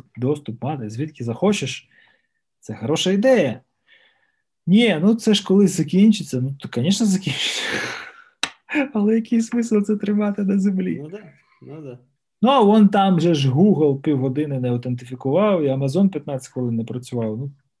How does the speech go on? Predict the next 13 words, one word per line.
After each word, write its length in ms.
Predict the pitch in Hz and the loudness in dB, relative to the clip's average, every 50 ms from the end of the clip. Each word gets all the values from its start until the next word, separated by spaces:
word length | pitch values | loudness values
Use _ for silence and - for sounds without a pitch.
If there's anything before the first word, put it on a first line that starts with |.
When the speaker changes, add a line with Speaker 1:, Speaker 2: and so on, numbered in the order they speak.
| _ _ _ - | _ _ _ -8
Speaker 1:
а 120 | - 139 | -4 -2
ваш 180 | 139 151 160 165 | 0 0 2 2
дата-центр 540 | 160 147 151 143 143 160 151 143 147 143 | 0 0 0 0 0 0 0 0 -2 -2
скільки 280 | 143 - 151 147 - 151 | -2 -2 -2 0 0 -2
не 100 | 147 147 | -2 -2
працює 440 | 143 151 151 147 - - 147 147 156 | -2 -2 -4 -2 -2 0 0 0 0
на 120 | 160 156 | 0 0
рік? 160 | 151 156 151 - - - - - - - - - - - _ _ _ _ _ _ - - _ | 0 0 0 -2 -4 -4 -8 -16 -20 -20 -20 -20 -20 -20 _ _ _ _ _ _ -20 -10 _
Speaker 2:
Ну 160 | - 220 214 220 | -4 -4 0 0
да. 480 | 247 196 202 196 190 196 190 - 240 | -2 -2 0 -2 -2 -2 -2 -2 -4
Speaker 1:
<laughs> 80 | 208 - | -2 0
Ви 140 | 160 170 170 | 0 2 2
рахуєте? 680 | 170 170 175 - 214 226 220 208 160 196 - 175 - | 2 2 0 0 0 2 2 2 2 0 -2 -4 -4